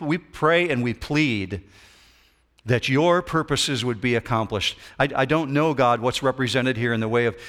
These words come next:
individuals who think Democratic or think Republican in this auditorium or think independent.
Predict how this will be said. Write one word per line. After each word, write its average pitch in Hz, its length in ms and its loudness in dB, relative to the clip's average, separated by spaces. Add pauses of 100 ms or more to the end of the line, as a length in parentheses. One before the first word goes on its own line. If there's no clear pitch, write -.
(120)
individuals 135 520 0
who 135 100 -2
think 143 240 -2
Democratic 131 580 0
or 110 80 -4
think 131 280 -2
Republican 120 540 0
in 107 100 0
this 104 160 -2
auditorium 113 480 0
or 98 60 -4
think 117 200 -4
independent. 107 640 -6